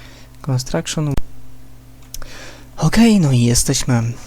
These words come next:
w którymś z budynków, o, w zbyt bardzo otwartym, na zbytnio otwartej przestrzeni.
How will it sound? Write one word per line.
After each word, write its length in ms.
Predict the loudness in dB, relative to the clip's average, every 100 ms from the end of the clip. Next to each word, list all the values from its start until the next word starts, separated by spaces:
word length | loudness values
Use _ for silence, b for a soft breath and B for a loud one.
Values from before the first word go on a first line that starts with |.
| B -10 -6 -2 0
w 220 | 0 -2
którymś 260 | -2 -2 -2
z 60 | -2
budynków, 680 | -2 -2 -2 -6 -8 -10 -6
o, 840 | -4 -2 -2 -4 -4 -6 -8 -10
w 160 | -10 -12
zbyt 260 | -8 -6
bardzo 340 | -4 -4 -4 -8 -10 -18 B B B B B B -8
otwartym, 600 | -6 -2 -4 -4 -4 -6 B B B B -20 -20 -20 -20 -20 B B B B B B B -14 -4
na 180 | 0 0
zbytnio 440 | -2 -4 -2 -2
otwartej 400 | -4 -8 -6 -6
przestrzeni. 720 | -4 -4 -2 -2 -2 -2 -4